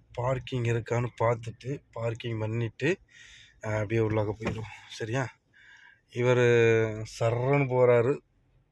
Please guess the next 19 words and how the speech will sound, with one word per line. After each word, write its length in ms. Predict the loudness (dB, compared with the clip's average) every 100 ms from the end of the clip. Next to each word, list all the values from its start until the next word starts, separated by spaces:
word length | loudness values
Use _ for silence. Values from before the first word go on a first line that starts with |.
| _ _ _ _ _ -8
ம், 640 | -4 -4 -4 -6 -8 -8 -12 _ -10
ம். 1200 | -4 0 2 4 2 0 -2 -6 -8 -12 -16 -20 -20 -20 _ _ -20 -20 -20 -20 -20 -20 -20 -20 _ _ _ _
ம், 600 | -4 -2 0 -2 -2 -2 -4 -6 -16 _ _
ம், 360 | -2 2 2 2
ம். 580 | -2 -2 -2 -4 -6 -8 -8 -8 -10 -12 -14 -18 -20 -20 _ -20 -20 _ -20 -20 -4
ரூல்ஸை 380 | 2 4 4 4
நம்ம 200 | 4 4
வந்து 160 | 2 2
கரெக்டா 300 | 0 2 2 4
ஃபாலோ 240 | 6 4 2
பண்ணணும், 260 | -2 -4 -4
கைஸ். 340 | -8 -10 -14 -20 _ -20 -18 -16 -18 -18 -20 _ _ -20 _ _ -8
என்னடா 220 | -4 -2
இது 120 | -4
வெள்ளையா 480 | -6 -2 2 4 4 4
ஒண்ணு 160 | 2 2
நிக்குதே 640 | -2 -2 0 2 4 4
அப்படின்னு 280 | 4 2 0
பார்த்தேன். 420 | 0 0 0 -2